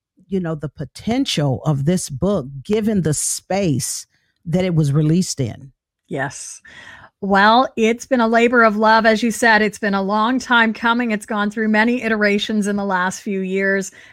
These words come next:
Speaker 2: And I'm very hopeful, I think, as we all are hopeful, that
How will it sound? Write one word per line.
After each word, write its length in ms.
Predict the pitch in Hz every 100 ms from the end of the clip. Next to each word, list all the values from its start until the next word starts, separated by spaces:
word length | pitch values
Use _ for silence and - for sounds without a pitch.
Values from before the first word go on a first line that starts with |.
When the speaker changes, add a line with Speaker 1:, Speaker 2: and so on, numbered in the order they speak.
| _
Speaker 2:
And 100 | 233
I'm 80 | 240
very 220 | 320 269
hopeful, 520 | 202 196 202 180 165 208
I 100 | 220
think, 160 | 208 214
as 160 | 196
we 140 | 185 208
all 260 | 190 202
are 140 | 196 175
hopeful, 460 | 185 - 165 147
that 280 | 151 175 180